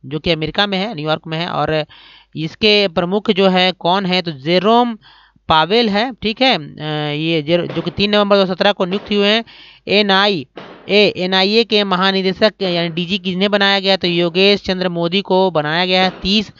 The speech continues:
अक्टूबर दो हज़ार सत्रह को। उसके बाद उत्तराखंड के मुख्य सचिव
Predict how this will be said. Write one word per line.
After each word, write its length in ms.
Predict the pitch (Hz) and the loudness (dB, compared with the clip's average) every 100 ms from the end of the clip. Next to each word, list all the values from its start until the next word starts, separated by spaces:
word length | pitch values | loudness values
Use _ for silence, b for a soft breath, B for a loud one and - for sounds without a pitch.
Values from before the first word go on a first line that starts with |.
| B B B B - | B B B B -6
अक्टूबर 380 | 170 185 185 | -2 2 4
दो 100 | 180 | 4
हज़ार 140 | 175 165 | 2 0
सत्रह 240 | 190 196 | 2 2
को। 280 | 196 208 208 | 2 0 0
उसके 260 | 160 - 180 | -2 -2 2
बाद 180 | 175 | 2
उत्तराखंड 640 | 175 185 202 - 196 208 202 | 2 2 0 0 -4 -2 -4
के 280 | 208 190 | 0 0
मुख्य 360 | 185 196 - 196 | 0 -2 -2 -4
सचिव 360 | - 196 185 | 0 0 0